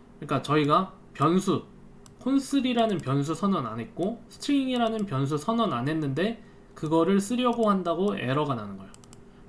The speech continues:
변수는 선언하지 않았는데 막 이렇게 가져오려고 하면 에러가 나는 거죠. 근데 그러면 이제 또 의문이 드는 거는 이렇게 콘솔은 어떻게 한 거냐? 콘솔. 네.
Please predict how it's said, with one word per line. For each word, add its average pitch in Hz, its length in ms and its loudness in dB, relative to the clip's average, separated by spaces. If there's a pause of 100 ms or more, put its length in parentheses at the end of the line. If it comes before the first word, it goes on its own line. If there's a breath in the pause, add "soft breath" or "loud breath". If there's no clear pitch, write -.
변수는 240 580 6
선언하지 269 580 0
않았는데 143 460 0
막 123 140 -2
이렇게 120 260 -4
가져오려고 156 600 0
하면 165 380 -4
에러가 151 320 2
나는 101 200 -8
거죠. 98 160 -14 (640)
근데 196 280 4
그러면 190 440 4
이제 123 260 0
또 160 160 0
의문이 190 360 4
드는 131 260 -2
거는 120 600 -4 (100)
이렇게 143 200 -6
콘솔은 277 1200 0 (480)
어떻게 202 360 0
한 160 120 4
거냐? 117 280 -4 (120)
콘솔. 160 360 -4 (960)
네. 110 80 -12